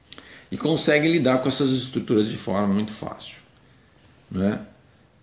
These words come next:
Como as tabelas lidam com estruturas mais complexas? Aí aqui a gente já começa a trazer algumas questões mais interessantes em relação a tabelas, tá certo? Por exemplo, eu trouxe aqui um exemplo que a gente vai retomar mais pra frente também,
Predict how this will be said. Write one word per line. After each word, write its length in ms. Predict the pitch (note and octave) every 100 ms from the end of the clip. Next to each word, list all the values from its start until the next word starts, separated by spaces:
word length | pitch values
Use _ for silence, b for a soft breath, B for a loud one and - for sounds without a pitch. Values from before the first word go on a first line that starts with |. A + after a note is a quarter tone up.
| -
Como 180 | - D#4+
as 160 | D4+ -
tabelas 440 | F#3 E3+ E3+ C3
lidam 300 | C#3+ F3 E3+
com 80 | E3+
estruturas 480 | D#3+ D#3 C#3+ E3 C#3
mais 260 | D3+ D#3
complexas? 580 | F3+ D3 C3 F#2+ - A#2+
Aí 200 | C#3+ F#3
aqui 300 | F#3+ - A3
a 60 | G3+
gente 160 | G#3+
já 100 | G#3+
começa 460 | G#3 F3 F3+ A#3+ G#3+
a 20 |
trazer 320 | G3 E3+ C#3
algumas 320 | E3 F3 F#3+
questões 420 | - E3 - D#3+ E3
mais 280 | E3 F3
interessantes 680 | E3+ F3 F#3 - - C#3 C#3
em 60 | D3
relação 380 | D3 C3+ - C3
a 20 |
tabelas, 540 | D3+ B2 F#2+ D#2 -
tá 100 | -
certo? 480 | F#2+ C#3 A#2+ - B B B B B -
Por 100 | F#3
exemplo, 460 | E3+ G3 F#3 D3 -
eu 120 | E3
trouxe 280 | A#3+ C4 G#3
aqui 160 | G#3
um 80 | F3+
exemplo 460 | A#2+ C3+ E3 A2+ -
que 100 | C3
a 60 |
gente 220 | B2+ C3+
vai 120 | C3 B2
retomar 440 | B2 B2 A2+ A2+
mais 180 | A2+ A2+
pra 160 | -
frente 320 | G2+ G#2+ G2 -
também, 400 | F#2 C3 C3